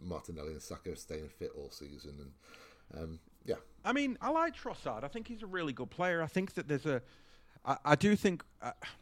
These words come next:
Speaker 2: I do think that there is a, uh, we like to overstate City and, and our squad and,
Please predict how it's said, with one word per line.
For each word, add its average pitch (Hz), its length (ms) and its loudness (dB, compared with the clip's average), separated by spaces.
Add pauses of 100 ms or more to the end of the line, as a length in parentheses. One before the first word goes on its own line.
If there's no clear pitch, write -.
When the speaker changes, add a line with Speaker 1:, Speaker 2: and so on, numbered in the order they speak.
(600)
Speaker 2:
I 139 80 2
do 190 200 2
think 175 340 -2
that 131 160 2 (120)
there 120 280 6
is 117 200 2
a, 104 280 2 (160)
uh, 92 320 -8 (680)
we 123 140 2
like 123 300 4
to - 180 -4
overstate 117 680 0 (260)
City 117 540 -6 (160)
and, 104 180 -6 (120)
and 104 100 -6
our 101 120 -8
squad 107 420 -6 (260)
and, 95 240 -10